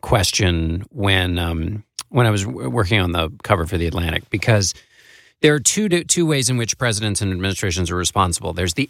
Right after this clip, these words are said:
actual responsibility. How much does the federal government have to, responsibility to clean up and then to anticipate the collateral effects of when a disaster hits a place and you know that it has bad,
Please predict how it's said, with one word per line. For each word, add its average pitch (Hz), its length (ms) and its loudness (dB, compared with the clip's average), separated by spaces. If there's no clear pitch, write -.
actual 165 560 2
responsibility. 107 920 0
How 123 280 4
much 123 320 0
does 95 140 -8
the 95 100 -6
federal 135 380 0
government 104 600 0
have 98 340 -2
to, 95 160 -2
responsibility 101 840 0
to 90 80 -4
clean 165 320 0
up 127 220 0
and 131 180 -2
then 135 160 0
to - 120 -4
anticipate 127 760 0
the 104 240 0
collateral 131 520 2
effects 104 460 -4
of 87 320 -8
when 110 220 -2
a 101 120 0
disaster 123 500 0
hits - 240 -4
a 110 40 -6
place 107 480 -2
and 123 140 4
you 117 80 4
know 117 240 2
that 113 100 -2
it 107 120 -2
has 98 280 0
bad, 92 480 -2